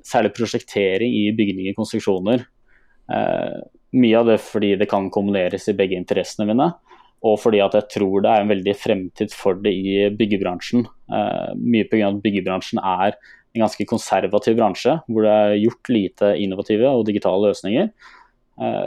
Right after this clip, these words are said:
så jeg tror det er mye rom der for å skape nye løsninger som er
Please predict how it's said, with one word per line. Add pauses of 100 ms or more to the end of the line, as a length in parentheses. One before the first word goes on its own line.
så
jeg
tror
det
er
mye
rom
der
for
å (1040)
skape
nye
løsninger
som
er